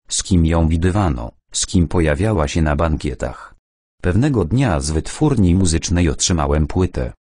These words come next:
Na okładce, przy piosence pod tytułem Biała flaga z repertuaru Republiki znalazłem dedykację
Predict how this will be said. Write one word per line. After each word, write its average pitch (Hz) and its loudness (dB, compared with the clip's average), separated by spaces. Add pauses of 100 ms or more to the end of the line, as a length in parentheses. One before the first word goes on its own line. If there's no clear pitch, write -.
(280)
Na 90 2
okładce, 82 -4 (220)
przy 104 0
piosence 87 -2
pod - -2
tytułem 120 2
Biała 80 0
flaga 87 -2
z 90 -4
repertuaru 85 0
Republiki 92 0
znalazłem 80 0
dedykację 80 -2